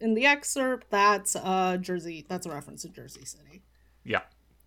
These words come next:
Speaker 1: So, like, one of the reasons why I wanted my cover artist,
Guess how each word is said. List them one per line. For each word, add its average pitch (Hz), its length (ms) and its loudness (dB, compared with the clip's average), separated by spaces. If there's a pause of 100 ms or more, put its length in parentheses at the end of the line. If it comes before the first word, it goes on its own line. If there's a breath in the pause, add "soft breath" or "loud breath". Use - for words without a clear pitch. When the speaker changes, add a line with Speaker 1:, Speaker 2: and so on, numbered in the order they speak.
(120)
Speaker 1:
So, 254 200 6
like, 214 260 6
one 240 240 2
of 247 140 0
the 233 100 6
reasons 220 320 0
why 196 140 0
I 196 40 0
wanted 190 340 -2
my 170 100 -8
cover 226 300 -4
artist, 175 520 -4